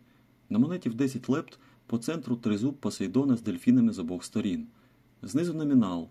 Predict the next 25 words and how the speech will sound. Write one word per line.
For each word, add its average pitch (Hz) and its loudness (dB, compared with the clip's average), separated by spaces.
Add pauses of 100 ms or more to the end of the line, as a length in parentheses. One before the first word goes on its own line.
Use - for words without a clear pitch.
десять, 104 -2 (380)
від 104 -4
якого 143 0
з 117 0
обох 113 0
боків 101 -6
назва 117 0
валюти 131 0 (120)
лепта. 113 -4 (800)
Посейдон 139 -2
в 131 -8
давньогрецькій 120 2
міфології 135 0
один 131 -4
із 113 -2
наймогутніших 107 0
і 127 2
найшанованіших 95 -2
богів, 107 -2 (500)
бог 131 0
морів, 120 0
штормів, 107 2
землетрусів 101 -2
та 98 -6
коней. 95 -2